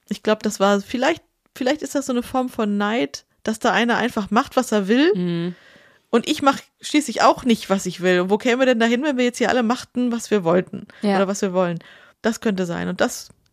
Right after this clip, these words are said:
Speaker 1: diese Form von Missgunst habe ich eine Weile gehabt. Aber jetzt ist sie weg, jetzt habe ich keine Lust mehr.
Speaker 2: Ja, aber so dieses, wenn Leute so dreist sind und immer nehmen,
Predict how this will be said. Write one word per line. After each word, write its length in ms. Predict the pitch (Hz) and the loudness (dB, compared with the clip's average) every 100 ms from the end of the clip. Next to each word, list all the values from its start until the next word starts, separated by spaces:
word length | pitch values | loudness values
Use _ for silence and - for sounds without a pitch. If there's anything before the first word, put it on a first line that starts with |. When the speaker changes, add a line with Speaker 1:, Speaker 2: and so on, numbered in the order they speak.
| - | -6
Speaker 1:
diese 160 | 254 285 | -2 -2
Form 260 | - 247 | 0 0
von 180 | 240 226 | 0 0
Missgunst 520 | 214 226 - 190 202 | 2 0 -2 -4 -4
habe 140 | 202 202 | -6 -6
ich 100 | 202 | -4
eine 120 | 190 | -4
Weile 280 | 180 185 190 | -2 -2 -4
gehabt. 460 | 180 180 - - _ _ _ _ _ - | -4 -6 -10 -20 _ _ _ _ _ -4
Aber 80 | 185 | -2
jetzt 160 | 180 | -2
ist 80 | 175 | -6
sie 120 | 170 | -4
weg, 120 | 185 | -4
jetzt 140 | 185 175 | -4 -8
habe 80 | 160 | -8
ich 20 | |
keine 200 | - 143 | -6 -6
Lust 180 | 143 - | -8 -12
mehr. 140 | - 202 _ - | -14 -14 _ -4
Speaker 2:
Ja, 320 | 190 196 208 | 0 2 2
aber 420 | 226 226 214 202 | 4 4 2 0
so 140 | 208 233 | 0 0
dieses, 500 | 233 220 233 - - 233 | 2 0 0 -2 -6 -2
wenn 140 | 233 | 2
Leute 260 | 240 254 247 | 4 4 2
so 100 | 226 | -2
dreist 460 | 214 226 262 - | 0 2 0 -2
sind 420 | 277 277 294 302 - | -2 -2 -2 -4 -8
und 160 | 254 | -8
immer 240 | 240 233 240 | -6 -2 -2
nehmen, 680 | 240 262 269 262 262 254 | -2 -2 -2 -4 -6 -8